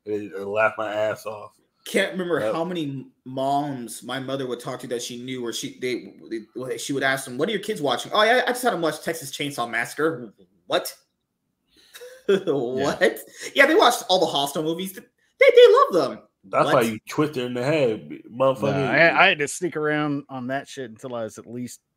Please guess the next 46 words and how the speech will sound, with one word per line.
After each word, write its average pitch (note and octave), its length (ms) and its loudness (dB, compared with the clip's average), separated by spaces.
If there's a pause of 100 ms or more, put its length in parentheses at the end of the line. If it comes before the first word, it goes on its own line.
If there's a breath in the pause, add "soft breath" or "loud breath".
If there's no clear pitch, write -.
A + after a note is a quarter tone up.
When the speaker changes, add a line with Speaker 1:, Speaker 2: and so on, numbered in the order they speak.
(280)
Speaker 3:
thirteen, A#2 400 -10
fourteen. B2+ 600 -6
That's - 240 -6
Speaker 1:
Nah. A#3+ 100 -6
Speaker 3:
when C#4 140 -2
Speaker 2:
I C#4 100 8
get C#4+ 160 4
it. G#3 120 2
Speaker 3:
no - 80 -2
Speaker 2:
And G3+ 100 -2
not B3+ 80 2
Speaker 3:
problem. A#3+ 180 6
Speaker 2:
all A3 100 8
kids A3 200 -6
are - 40 -12
the G3+ 80 -2
same. G3+ 340 -2
You G3+ 100 -4
know, E3+ 40 -2
so, G3 180 -4
some G#3+ 260 -2
kids F#3+ 200 -6
can F3 260 -6
Speaker 1:
No, C3 200 6
Speaker 2:
take - 80 2
that D#3 240 -2
more D#3+ 160 4
Speaker 1:
the C3 60 10
Speaker 2:
than B2+ 100 10
Speaker 1:
horror F#3+ 200 10
Speaker 2:
others, F3+ 100 4
Speaker 1:
movie, F#3 320 6
Speaker 2:
but A#2+ 80 -8
Speaker 1:
the C3+ 100 6
horror E3+ 260 8
movie D#3+ 220 0
I D3+ 80 6
watched C3+ 320 2
as C3 140 -2
a - 40 -16
kid B2+ 140 -6
was G#2+ 140 -6
Boys A2 260 -4
in G#2 60 -10
the G2+ 60 -8
Hood. G2+ 300 -10